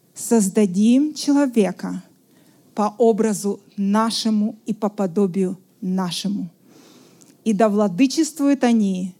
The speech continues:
над птицами небесными, над рыбами морскими и так далее, над всякой тварью, и да владычествуют и обладают они этой землёй". И представляете, в этот момент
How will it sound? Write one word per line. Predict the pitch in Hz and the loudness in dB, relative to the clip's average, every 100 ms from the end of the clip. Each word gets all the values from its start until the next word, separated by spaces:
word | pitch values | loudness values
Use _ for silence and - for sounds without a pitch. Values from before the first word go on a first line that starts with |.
| _ _ _ | _ _ _
над | 190 175 | -10 -10
птицами | - 277 277 294 277 269 254 - | 2 2 4 4 6 6 4 2
небесными, | 240 240 233 233 - 220 208 | 2 4 4 2 0 -2 0
над | 190 185 | -2 0
рыбами | 247 240 240 240 | 0 0 0 0
морскими | 233 233 - - 226 214 196 - - _ - | 0 -2 -8 -6 -2 -2 -4 -8 -20 _ -6
и | 208 | -2
так | 202 | -2
далее, | 170 196 185 185 | 0 -2 -2 -4
над | 185 180 | -6 -8
всякой | - 233 247 254 | -2 0 2 -2
тварью, | 240 226 220 214 196 190 | 0 0 2 2 -2 -2
и | |
да | 190 190 | -4 -4
владычествуют | 185 196 247 - 269 247 220 233 226 | -2 2 2 2 -2 -2 -4 -4 -2
и | 202 | -4
обладают | 190 196 185 202 202 190 - | -2 -4 -2 -2 0 -2 -4
они | 185 180 | -8 -8
этой | - 202 196 | -6 -4 -4
землёй". | 180 202 202 196 185 175 _ - - - - _ _ _ _ _ _ | -2 0 0 0 -4 -12 _ -20 -20 -20 -20 _ _ _ _ _ _
И | 294 | 2
представляете, | 294 - - 302 349 359 359 240 | 2 2 2 4 4 4 0 0
в | |
этот | 277 359 359 | 2 2 0
момент | 339 339 349 330 247 202 - | -4 -6 -2 -2 -2 -6 -14